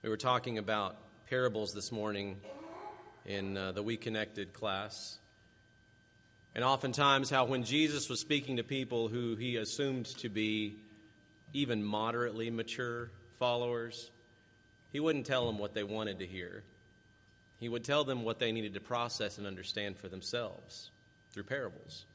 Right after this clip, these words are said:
through stories, through forced understanding. "Master, what do you mean?"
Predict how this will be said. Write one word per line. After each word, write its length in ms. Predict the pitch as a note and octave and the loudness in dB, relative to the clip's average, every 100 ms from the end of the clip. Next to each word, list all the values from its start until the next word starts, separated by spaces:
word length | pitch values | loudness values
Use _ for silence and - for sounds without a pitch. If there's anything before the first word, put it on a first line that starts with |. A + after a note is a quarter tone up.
| - - - | -20 -20 -8
through 120 | A#2+ | -6
stories, 560 | A2+ D#3+ D#3 G2+ E2+ - | 0 4 6 4 -2 -2
through 160 | C#3 | -2
forced 360 | C#3 F#3+ G#3 - | 4 6 6 6
understanding. 680 | G3 E3+ D#3 D#3 B2 E2 D2 - - - - - - - - - - - - - | 2 2 0 0 -2 -2 -10 -16 -20 -20 -20 -20 -20 -20 -20 -20 -20 -20 -20 -6
"Master, 320 | C#3 C#3+ - | -4 -2 -2
what 120 | B2+ | -2
do 80 | C3+ | -2
you 40 | C3+ | 0
mean?" 280 | C#3 G2+ | -2 -2